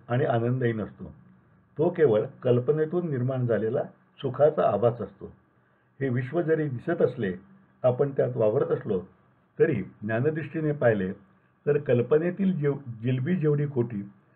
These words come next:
तेवढेच हे विश्वही खोटे आहे. मात्र आपण आपल्या ऐहिक भावना त्यात घालून संसारात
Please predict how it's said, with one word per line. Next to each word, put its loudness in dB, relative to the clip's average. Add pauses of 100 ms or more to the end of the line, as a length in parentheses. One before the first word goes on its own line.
(280)
तेवढेच 0
हे -2
विश्वही -4
खोटे -4
आहे. -6 (800)
मात्र 0
आपण 0
आपल्या 4
ऐहिक 2
भावना -2
त्यात -4
घालून -2 (580)
संसारात 2